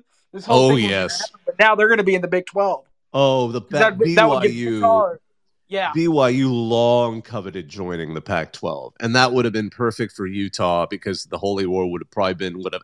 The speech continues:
Speaker 2: a-, absolutely been an annual thing. Uh, the Colorado, the kind of forced Colorado-Utah rivalry was neat, but it was never really that passionate. The two teams kinda liked each other. It was, <laughs> I think I remember the first time they were gonna play, one of the coaches,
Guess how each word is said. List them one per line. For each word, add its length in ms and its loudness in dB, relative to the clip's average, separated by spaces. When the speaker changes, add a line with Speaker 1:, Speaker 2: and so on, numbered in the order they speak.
Speaker 2:
a-, 260 4
absolutely 600 -6
been 160 -8
an 100 -8
annual 500 -10
thing. 280 -6
Uh, 160 0
the 100 -2
Colorado, 680 2
the 80 -8
kind 220 -6
of 100 -8
forced 560 -8
Colorado-Utah 1000 -8
rivalry 500 -10
was 240 -12
neat, 400 -4
but 120 -2
it 60 -2
was 160 -4
never 200 -8
really 260 -6
that 240 -6
passionate. 560 -6
The 60 -20
two 160 -14
teams 340 -10
kinda 240 -14
liked 300 -8
each 220 -10
other. 340 -4
It 80 -2
was, 240 0
<laughs> 480 -6
I 60 2
think 180 4
I 80 6
remember 240 0
the 140 -4
first 260 -4
time 120 -2
they 80 -4
were 80 -4
gonna 160 -4
play, 400 -6
one 160 -8
of 60 -8
the 60 -8
coaches, 720 -8